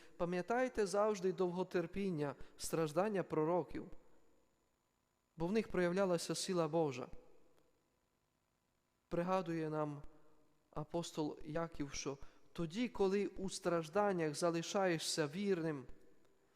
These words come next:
коли терпиш і псалми співаєш, молишся, тоді лише маєш надію на те, що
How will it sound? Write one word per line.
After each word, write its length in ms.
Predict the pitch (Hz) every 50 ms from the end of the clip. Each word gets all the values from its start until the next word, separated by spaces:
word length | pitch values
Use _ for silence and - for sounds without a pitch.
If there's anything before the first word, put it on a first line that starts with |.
| _ _ _ _ _ _ _ _ _ _ _ _ _
коли 640 | - 175 170 175 180 185 180 175 175 160 - - - - - - - - - - - _ _ _ _ _ -
терпиш 540 | - 180 180 175 - 226 220 208 - -
і 40 | 170
псалми 460 | 160 - - - 175 175 180 196 190
співаєш, 760 | 185 - - - 175 165 180 185 185 180 180 175 - - - - - - - - - - - - _ _ _ _ _ _ _ _ -
молишся, 640 | 156 170 185 190 175 170 151 - - - 160 151 156 - - - - - - - - _ _ _ _ _ _ _ _ _ _ _ _ _ _ _ _ _ _ _ _ _ _ _ _
тоді 260 | - 175 151 151 190 196
лише 300 | 175 170 - - 175 165
маєш 400 | 165 170 165 160 156 - - -
надію 400 | 156 151 147 - 180 175 165 156
на 120 | 147 147
те, 180 | - - 165 160
що 280 | - - - 147 139